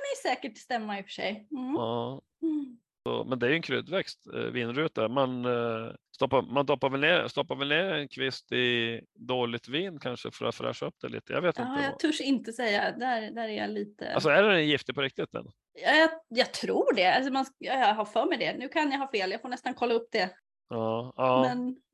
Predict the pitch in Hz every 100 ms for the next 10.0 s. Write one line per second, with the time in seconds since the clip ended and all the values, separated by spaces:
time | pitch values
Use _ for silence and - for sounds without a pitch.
0 | 330 - - - 233 233 285 294 240 247
1 | 339 269 - 285 247 240 233 226 240 240
2 | 247 247 220 214 226 202 226 208 190 214
3 | 214 196 220 214 - - - 156 165 160
4 | 160 143 156 135 147 190 - - - 143
5 | 143 139 135 - - 131 120 117 - 123
6 | - 123 156 - - - 139 139 139 135
7 | 131 151 143 147 131 151 160 143 160 170
8 | 143 107 120 127 123 123 123 120 120 -
9 | 117 64 64 - _ _ - 226 202 -